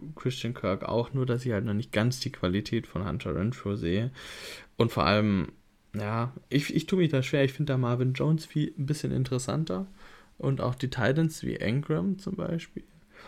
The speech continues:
Ähm, ob jetzt für einen Redraft in, in, in, in unserer Liga mit, mit, äh, verhältnismäßig wenig Startern, wenig Benchspots, muss man gucken. Aber, ähm, könnte ein Late Shot auf jeden Fall wert sein.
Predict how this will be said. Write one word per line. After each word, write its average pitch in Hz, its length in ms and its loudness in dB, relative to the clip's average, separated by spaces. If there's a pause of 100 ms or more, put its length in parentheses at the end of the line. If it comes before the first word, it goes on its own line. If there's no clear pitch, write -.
(240)
Ähm, 123 480 2 (260)
ob 131 160 2
jetzt 135 160 4
für 135 120 4
einen 123 120 6
Redraft 143 600 2
in, 120 280 -2
in, 113 240 -2
in, 117 200 -4 (200)
in - 80 -8
unserer 127 360 0
Liga 120 360 -2
mit, 113 280 -2
mit, - 260 -6 (380)
äh, 117 120 -2
verhältnismäßig 123 800 0
wenig 123 300 4
Startern, 104 500 0
wenig 107 300 0
Benchspots, 104 640 -2 (480)
muss 139 200 4
man 196 160 0
gucken. 190 420 -2
Aber, 117 540 -2
ähm, 110 600 -2 (720)
könnte 139 280 4
ein 123 80 6
Late 110 260 4
Shot - 180 0
auf - 140 0
jeden 117 140 0
Fall 104 200 -4
wert 117 220 -2
sein. 110 320 0